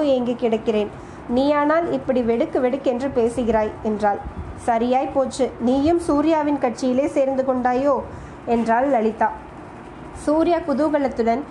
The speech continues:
"பின்னே எப்போது உன் கட்சியை பேசுவாளோ? சீதா உனக்கு எப்படி அத்தங்காளோ அப்படியே எனக்கும் அத்தங்கால் தானே?" என்றாள். "நான் ஒருத்தருடைய கட்சியும் பேசவில்லை, நியாயத்தைத்தான் சொன்னேன்.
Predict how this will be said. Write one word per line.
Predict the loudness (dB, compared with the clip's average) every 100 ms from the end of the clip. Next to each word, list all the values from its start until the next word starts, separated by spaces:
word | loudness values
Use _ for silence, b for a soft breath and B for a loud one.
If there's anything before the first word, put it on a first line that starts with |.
| B B B
"பின்னே | 0 2 4 4
எப்போது | 2 0 0 2
உன் | 2 2
கட்சியை | 0 0 0 2
பேசுவாளோ? | 0 0 2 2 2 0 0 -6 -16 -16 -14 -4
சீதா | 0 0 2 2
உனக்கு | 2 2 2 0
எப்படி | 0 0 0
அத்தங்காளோ | 0 0 0 2 2 4 2 2
அப்படியே | -2 0 0 2 2
எனக்கும் | 2 0 2 2
அத்தங்கால் | 2 0 2 2 2
தானே?" | 2 2 0 -2 -4
என்றாள். | 0 2 2 0 -2 -14 -16 -16 -16 -16 -16 -16 -16 -14 -14 -14 -16 -6
"நான் | 0 2 2
ஒருத்தருடைய | 2 2 2 2 4 2
கட்சியும் | 2 -2 0 2 2
பேசவில்லை, | 2 2 2 2 2 0 0
நியாயத்தைத்தான் | 2 4 2 2 0 2 0
சொன்னேன். | 2 2 2 0